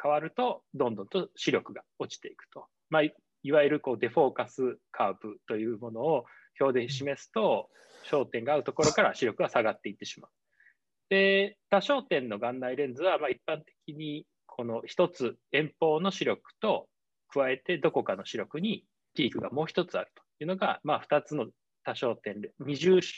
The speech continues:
Speaker 1: 二焦点の多焦点レンズではそのようなデザインになってますので、まあ、この場合で言うと、例えばこのゼットエムビーゼロゼロというレンズだったら、加入度数が四ディオプターで、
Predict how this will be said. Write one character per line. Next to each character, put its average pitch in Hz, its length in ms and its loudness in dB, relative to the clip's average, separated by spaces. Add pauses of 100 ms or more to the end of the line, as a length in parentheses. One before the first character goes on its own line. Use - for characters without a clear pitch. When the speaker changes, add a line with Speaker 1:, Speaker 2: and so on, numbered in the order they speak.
Speaker 1:
二 151 100 -6
焦 202 320 2
点 185 260 -4
の 240 100 -6
多 - 100 0
焦 104 200 -6
点 107 180 -8
レ 110 100 -6
ン 98 60 -10
ズ - 100 -18
で 208 80 0
は 202 160 2 (420)
そ 151 120 0
の 139 80 4
よ 139 60 2
う - 20 -2
な 110 80 -2
デ 101 120 -4
ザ 107 140 -4
イ - 20 -14
ン 95 60 -16
に 104 60 -18
な 113 100 -4
っ - 80 -20
て - 160 -8
ま 113 140 -16
す - 140 -20
の 135 140 -14
で、 180 400 0
ま 160 120 0
あ、 - 20 -6
こ 151 120 -2
の 143 120 0
場 151 140 2
合 151 100 0
で 147 160 -8
言 139 140 -8
う 139 80 -16 (100)
と、 180 260 2 (160)
例 - 140 -6
え - 40 0
ば 113 120 -2
こ 117 140 -6
の 110 180 -6 (400)
ゼ 123 140 4
ッ 120 80 -4 (100)
ト 135 80 0
エ 131 60 4
ム 135 160 -2
ビ 123 320 -6 (140)
ー - 40 -20
ゼ 117 100 -2
ロ 107 120 -4
ゼ 123 100 -2
ロ 104 100 -4
と - 140 -8
い 107 60 -4
う - 20 -6
レ 117 120 -4
ン 113 60 -8
ズ 101 60 -16
だ 104 120 -6
っ - 140 -14
た 165 100 -4
ら、 156 300 2
加 123 140 -2
入 127 200 -2
度 131 120 0
数 107 240 -8
が 101 200 -6 (240)
四 123 340 -2
デ 127 100 -4
ィ 127 80 2
オ 117 40 0
プ - 80 -20 (100)
タ 98 240 -2
ー - 20 -12
で、 175 300 -2